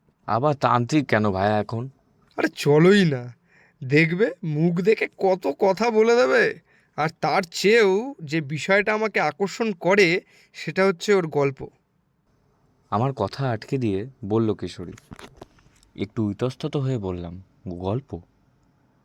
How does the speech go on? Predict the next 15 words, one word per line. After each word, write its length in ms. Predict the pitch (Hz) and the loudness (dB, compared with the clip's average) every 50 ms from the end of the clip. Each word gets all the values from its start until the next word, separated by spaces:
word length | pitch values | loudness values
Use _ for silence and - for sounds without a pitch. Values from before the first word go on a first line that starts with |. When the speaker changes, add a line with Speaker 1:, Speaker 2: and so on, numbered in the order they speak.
| _ _ _ _ _ _ _ _ _ _ _ _ _ _ _ _ _ _ _ _ _ _ _ _ | _ _ _ _ _ _ _ _ _ _ _ _ _ _ _ _ _ _ _ _ _ _ _ _
Speaker 1:
কিশোরীর 440 | - - 127 123 - 175 175 190 185 | -8 -8 -6 -4 -4 -4 -4 -4 -4
কথায় 400 | 165 127 110 - - 107 113 131 | -2 -4 -4 -4 -4 -4 -4 -2
রাজি 260 | 120 95 92 101 123 | -2 -2 -2 -2 -4
হয়ে 180 | 120 104 92 87 | -6 -6 -6 -8
গেলাম। 340 | 85 87 85 82 85 90 95 _ _ _ _ _ _ _ _ _ _ _ _ _ _ - | -10 -10 -12 -14 -16 -18 -20 _ _ _ _ _ _ _ _ _ _ _ _ _ _ -8
অন্তত 360 | - 92 95 - 107 90 104 | -6 -6 -6 -6 -8 -8 -6
যাই 300 | 90 85 95 90 98 104 | -4 0 0 0 0 0
হোক, 280 | 92 95 90 85 - - _ _ _ | -4 -8 -12 -12 -14 -20 _ _ _
একদম 460 | - 87 87 87 87 101 107 123 127 104 | -12 -10 -10 -10 -6 -6 -4 -2 0 0
বাড়ি 260 | 87 85 85 92 90 | 0 0 0 -2 -8
গিয়ে 180 | 92 104 120 | -8 -8 -8
চুপচাপ 400 | 117 - - 90 - - - 101 | -8 -6 -8 -10 -8 -6 -6 -6
বসে 300 | 92 90 90 90 92 107 104 | -4 -4 -8 -8 -8 -8 -8
থাকার 280 | - 113 107 120 113 | -8 -6 -6 -6 -6
চেয়ে 280 | 107 - - 95 90 98 | -8 -8 -12 -14 -14 -14